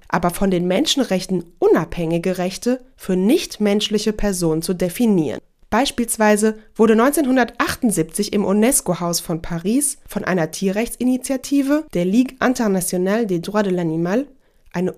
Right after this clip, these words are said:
universelle Erklärung der Tierrechte verkündigt. Zwar wurde diese Tierrechtsdeklaration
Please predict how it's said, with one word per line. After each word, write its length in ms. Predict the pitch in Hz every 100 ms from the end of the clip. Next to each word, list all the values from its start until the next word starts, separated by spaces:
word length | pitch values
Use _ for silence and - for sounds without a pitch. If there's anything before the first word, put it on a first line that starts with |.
| _
universelle 840 | 294 320 262 196 180 196 214 208
Erklärung 580 | 165 170 190 196 220 220
der 160 | 233
Tierrechte 520 | - 262 196 156 - 170
verkündigt. 800 | - 214 - 185 - - - _ -
Zwar 380 | - 175 185 262
wurde 220 | 269 226
diese 240 | 214 190
Tierrechtsdeklaration 1300 | - 285 302 160 - 147 - 165 151 160 208 220